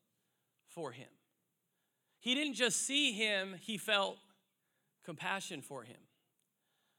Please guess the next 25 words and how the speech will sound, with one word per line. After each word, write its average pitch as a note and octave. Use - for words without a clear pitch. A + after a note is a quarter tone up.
He B3+
didn't D4
just B3
open C4
his G#3
eyes, A#3
he G#3+
opened G#3
his E3
heart. -
He A3+
had G#3+
compassion. G3
Say A#3+
compassion. F#3
That B3+
word C#4
compassion A3
there, F3+
it's F#3
this G#3
Greek G3
word, F3+
uh, C#3
sple-, -